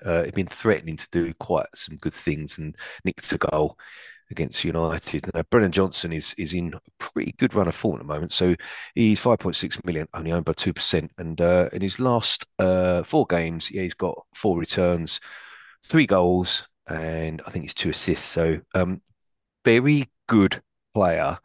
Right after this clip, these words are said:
who's taking his time to get up to speed with the Premier League. But now, um, it has coincided with some decent fixtures. So Southampton, Leicester, Bournemouth, Leeds. So they are more, I suppose, <laughs> I'll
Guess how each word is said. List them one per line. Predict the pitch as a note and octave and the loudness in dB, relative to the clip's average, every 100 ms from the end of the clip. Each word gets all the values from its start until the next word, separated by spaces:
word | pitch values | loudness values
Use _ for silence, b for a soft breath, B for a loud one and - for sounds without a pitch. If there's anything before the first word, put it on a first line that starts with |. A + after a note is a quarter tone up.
| B B B | B B B
who's | E2+ D#2+ | -6 -6
taking | - - A2 - | -4 -2 -2 0
his | F2 D#2+ | -2 -2
time | - - G2 D#2+ | -6 -4 -2 -2
to | D2+ D#2+ | -2 -8
get | - - | -4 -2
up | D#2 - | -4 -6
to | - | -4
speed | - - - E2+ E2 | -2 -2 0 -2 -2
with | - | -6
the | - - | -12 -4
Premier | F2 D#2+ D#2 | -4 -2 -4
League. | D#2 D#2 C#2+ - | -2 -2 -4 -8
But | - | -10
now, | F2+ E2+ D#2+ - - B B B | -6 -4 -2 -2 -6 B B B
um, | - D#2 - - _ _ _ | -8 -6 -8 -14 _ _ _
it | - C3 | -2 0
has | - - C#3 C3 | 0 2 2 2
coincided | - B2+ B2 - A2+ G#2 F#2+ | 2 2 2 2 2 2 0
with | E2+ | -2
some | F#2 | -2
decent | E2 E2+ D2 - | -2 -4 -6 -10
fixtures. | - E2 - - F#2 | -8 -6 -4 -2 -2
So | - E2 | -2 -2
Southampton, | - G2+ E2+ F2+ D#2+ D#2+ E2 | 0 0 0 -2 -4 -4 -2
Leicester, | D#2+ - - D2+ - | -4 -4 -6 -6 -4
Bournemouth, | F2 D2+ D2 - | -4 -4 -10 -8
Leeds. | D#2+ D2 C#2 - - B B B | -6 -6 -6 -4 -6 B B B
So | - F#2 E2+ _ | 0 0 0 _
they | F2+ | 0
are | G2 G#2 G#2+ | 4 4 4
more, | F#2 F#2+ F2 - B B B B B - | 4 4 4 0 B B B B B -8
I | |
suppose, | - F#2 - F2 D#2+ - - B B B | -4 -4 0 0 2 0 -4 B B B
<laughs> | _ _ - | _ _ -12
I'll | - F2 | -6 -6